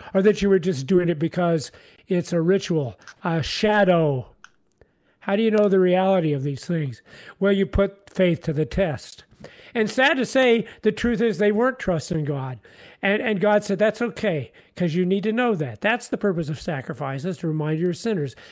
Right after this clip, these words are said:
Now let me show you what kind of God I am." And of course, he just totally obliterates, uh, the Assyrians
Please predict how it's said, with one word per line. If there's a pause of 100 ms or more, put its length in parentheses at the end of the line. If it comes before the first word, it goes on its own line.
(100)
Now
let
me
show
you
what
kind
of
God
I
am." (220)
And
of
course,
he
just
totally
obliterates, (340)
uh,
the
Assyrians